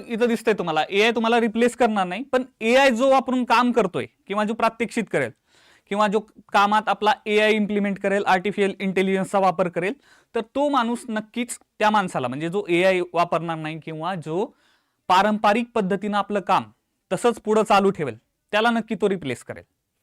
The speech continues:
तर आजच्या काळात कुठले कुठले असे नवीन कोर्सेस आहेत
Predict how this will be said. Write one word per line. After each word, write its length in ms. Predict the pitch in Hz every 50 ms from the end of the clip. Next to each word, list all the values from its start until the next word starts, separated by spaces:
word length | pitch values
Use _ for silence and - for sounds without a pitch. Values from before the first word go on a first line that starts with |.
| _ _ _ _ _ _ _ _ _ -
तर 100 | 214 214 - _
आजच्या 300 | - 190 202 - - 240
काळात 220 | 233 247 240 233 240 - _ _ _
कुठले 280 | - 240 - - 254 262
कुठले 340 | 247 262 247 - 262 269 262 - -
असे 320 | 208 196 - 240 240 240 - - _ _ _ _ _ -
नवीन 440 | 175 180 196 208 208 247 254 240 -
कोर्सेस 440 | - 233 214 196 - 214 180 -
आहेत 120 | 143 -